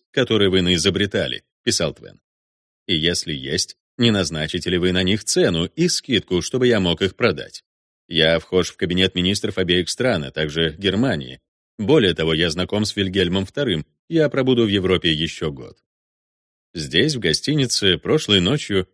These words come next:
когда некоторые заинтересованные люди обсуждали способы склонить нации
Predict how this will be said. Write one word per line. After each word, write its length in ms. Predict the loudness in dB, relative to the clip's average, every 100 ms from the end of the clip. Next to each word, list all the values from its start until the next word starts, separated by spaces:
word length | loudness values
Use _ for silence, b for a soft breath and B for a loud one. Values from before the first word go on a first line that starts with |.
| _ _ _
когда 300 | -2 0 2
некоторые 420 | 0 -2 0 2
заинтересованные 840 | 4 2 2 2 2 2 2 2
люди 240 | 2 2
обсуждали 520 | 0 0 -6 0 2 2
способы 540 | 0 -2 0 -2 -2
склонить 640 | -6 -2 0 2 0 -2 -4
нации 580 | -4 -2 -4 -2 -6